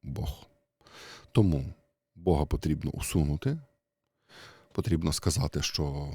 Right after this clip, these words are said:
я можу бути добрим без Бога. Ну і, звісно, навіть випадки минулого століття могли бути дуже наявними, коли одна система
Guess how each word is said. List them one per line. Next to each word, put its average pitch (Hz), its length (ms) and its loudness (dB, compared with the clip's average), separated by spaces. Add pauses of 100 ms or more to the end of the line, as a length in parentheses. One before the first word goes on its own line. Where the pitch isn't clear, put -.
(320)
я 87 180 2
можу 87 320 4
бути 82 240 0
добрим 78 500 4 (320)
без 80 480 -2
Бога. 98 420 6 (720)
Ну 143 100 10
і, 117 80 8
звісно, 82 640 4 (180)
навіть - 720 -6 (400)
випадки 95 480 6
минулого 82 460 6
століття 73 720 2
могли 71 320 0
бути 73 260 -2
дуже 101 360 2
наявними, 71 600 0 (400)
коли 69 440 0 (540)
одна 98 340 4
система 69 580 0